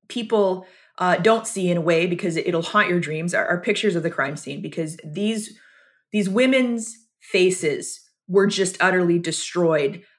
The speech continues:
If you read the autopsy report, you see, you know, orbital sockets broken, you know, the, uh, it just, the, the facial structures are completely, completely decimated. And the theory that it's a tree branch we've talked about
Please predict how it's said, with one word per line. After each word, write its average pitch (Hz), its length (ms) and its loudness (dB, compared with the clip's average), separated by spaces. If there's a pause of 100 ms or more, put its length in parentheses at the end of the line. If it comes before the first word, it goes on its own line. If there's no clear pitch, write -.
(200)
If 180 200 0
you 190 80 -4
read 202 180 2
the 175 80 2
autopsy 165 400 2
report, 156 220 -2
you - 40 -4
see, - 140 -10
you 185 80 -6
know, 143 200 -4
orbital 208 440 4
sockets 180 640 0
broken, 175 880 0
you 175 80 -2
know, 147 240 -2
the, 156 320 -6
uh, 170 60 4
it 165 140 4
just, 165 200 -8
the, 180 80 -4
the 175 240 -4
facial 226 420 2
structures 165 520 0
are 143 80 0
completely, 180 960 -4 (260)
completely 180 640 0
decimated. 151 560 -2 (440)
And 196 300 2 (360)
the 208 180 0
theory 302 420 6
that 185 160 4
it's 190 160 0
a 190 60 0
tree 202 260 0
branch 160 460 0
we've 170 160 -4
talked 170 260 0
about 156 320 0